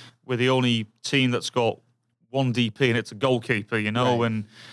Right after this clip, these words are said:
Speaker 1: um,
Speaker 2: Who's retiring at the end of this year.
Speaker 1: uh, re-, correct, and, and has not been great. I, I think we can all agree on that. And,
Speaker 2: Yeah.
Speaker 1: um, but look, I also see the other side of it, where actually,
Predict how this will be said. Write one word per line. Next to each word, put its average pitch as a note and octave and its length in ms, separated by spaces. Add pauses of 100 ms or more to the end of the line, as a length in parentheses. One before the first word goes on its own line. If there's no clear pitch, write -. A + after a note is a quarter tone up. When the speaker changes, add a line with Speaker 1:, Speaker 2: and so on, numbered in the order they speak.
(200)
Speaker 1:
um, A2 500
Speaker 2:
Who's B2+ 140
retiring G#2+ 440
at F#2+ 60
the A2 80
end F#2 100
of E2+ 60
this E2+ 160
year. - 100
Speaker 1:
uh, C3 80
re-, B2 120
correct, A#2 600
and, A2+ 160
and A2 220
has A2 180
not A2+ 160
been G#2+ 180
great. G2+ 440
I, G#2 160
I G2+ 120
think G2 220
we A2 80
can G#2 120
all G#2 120
agree A2 240
on G#2 140
that. G#2+ 260
And, A2+ 120
Speaker 2:
Yeah. G#2 180 (720)
Speaker 1:
um, C#3 300 (320)
but E3+ 120
look, G3 160
I E3 100
also C#3+ 520 (1200)
see - 160
the B2+ 140
other F3 120
side B2 260
of G#2+ 100
it, A2 200 (100)
where A#2+ 360 (800)
actually, C#3 480